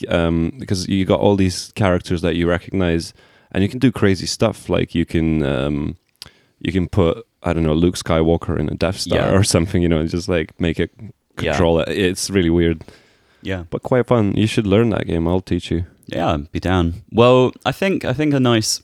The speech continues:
Speaker 2: final question would be as we
Speaker 1: Mm-hmm.
Speaker 2: wrap down. So I want you to give me, so you need a definitive. I don't want any flakiness.
Speaker 1: Okay.
Speaker 2: Your favorite, like, maybe series or video game and your favorite board game.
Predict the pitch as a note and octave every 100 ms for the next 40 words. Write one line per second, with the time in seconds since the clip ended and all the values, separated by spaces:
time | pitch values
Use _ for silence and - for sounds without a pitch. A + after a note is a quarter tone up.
0 | _ - A2 A2 G2 - G2+ - D2 D2
1 | C2+ E2 C#2+ C2+ C2+ D#2+ F2 E2+ D2+ D#2+
2 | - - F2 D2 C#2+ - _ _ - G#2
3 | G#2+ B2+ A#2+ B2+ B2 A#2 G#2 G2+ F2+ E2+
4 | E2 - - - G#2+ B2 C3 G2 A2+ -
5 | G#2 E2+ - C2 C#2 E2 F2+ F2 F2 D#2+
6 | - D#2 D2+ - - - - - - F2+
7 | F#2 F#2+ F2+ E2+ _ - - - B2+ C#3
8 | C#3 C3+ B2+ - - - - _ _ _
9 | _ - F2 E2+ G2+ G2+ F2+ E2+ - G#2+
10 | F#2+ F2 D#2+ D#2 D2 - - D#2 D#2 E2
11 | D2+ C2+ B1+ G1+ G1+ - F2 _ _ _
12 | - F2 E2 E2+ F2 D#2+ C#2+ - D2+ D2
13 | - G1+